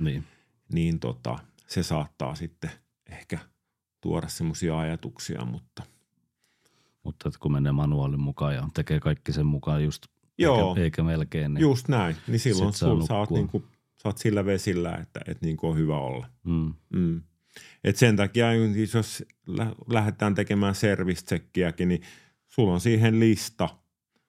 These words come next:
Speaker 2: Sä
Speaker 1: Niin,
Speaker 2: teet
Speaker 1: niin.
Speaker 2: ne kaikki sen listan mukaan, niin silloin sä oot varmasti tehnyt ne kaikki asiat, mitä sulla on sen service-tsekin aikana vaadittu tehtäväksi.
Speaker 1: Joo.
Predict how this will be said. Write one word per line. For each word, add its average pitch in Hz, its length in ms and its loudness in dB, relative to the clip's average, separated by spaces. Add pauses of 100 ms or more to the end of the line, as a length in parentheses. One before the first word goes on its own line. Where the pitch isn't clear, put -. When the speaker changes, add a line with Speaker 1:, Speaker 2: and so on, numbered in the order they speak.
(220)
Speaker 2:
Sä 90 60 2
Speaker 1:
Niin, 85 80 0
Speaker 2:
teet 107 340 4
Speaker 1:
niin. 127 40 2
Speaker 2:
ne 120 80 4
kaikki 117 880 0 (320)
sen 104 380 2
listan 95 480 2
mukaan, 85 600 0
niin 85 120 -6
silloin 78 340 -2
sä 95 120 -4
oot 85 360 -4 (500)
varmasti 85 500 -2
tehnyt 76 360 -2
ne 73 120 -4 (340)
kaikki 80 380 -2
asiat, 82 400 -2
mitä 80 280 -2
sulla 76 300 -4
on 76 220 -4 (140)
sen 78 260 -2
service-tsekin 78 720 -6 (480)
aikana 78 460 -2
vaadittu 73 540 -4
tehtäväksi. - 440 -4 (160)
Speaker 1:
Joo. 82 220 -4